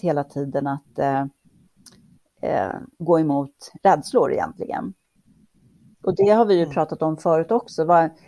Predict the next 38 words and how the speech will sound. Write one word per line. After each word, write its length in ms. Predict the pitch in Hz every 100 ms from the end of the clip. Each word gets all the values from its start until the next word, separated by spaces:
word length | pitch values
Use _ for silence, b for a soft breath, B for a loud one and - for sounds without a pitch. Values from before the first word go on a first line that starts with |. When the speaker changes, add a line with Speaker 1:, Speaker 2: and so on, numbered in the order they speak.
| b
Speaker 1:
vad 160 | 175 170
behövs 580 | 170 185 180 - - -
för 80 | 170
att 180 | 165
gå 120 | - 175
emot 280 | 165 151
en 100 | 160
rädsla? 400 | 165 160 156 -
Ja, 140 | 196 180
det 140 | 175
krävs 380 | 185 196 175 -
ju 40 |
mod. 560 | 185 233 - - - 208 - b b b b b _
Och 180 | - 180
det 100 | 185
är 180 | 214 226
ju, 580 | 208 180 175 165 160 170 - - _ - -
mod 400 | 190 220 214 196
är 40 |
ju 100 | 202
någonting 460 | 190 180 180 196 170
som 140 | -
man 180 | 165 160
övar. 520 | - 170 160 190 175
Det 320 | 165 170 190
kan 180 | 196 208
man 80 | 190
ju 60 | 185
verkligen 340 | 175 170 170
se 140 | 170
tydligt 440 | 160 190 165 151 156
som 160 | 160
att 140 | 156 156
det 80 | 151
vore 300 | 156 147 151
en 180 | 147 160
muskel 540 | 226 - - 151 143
som, 460 | - 143 139 147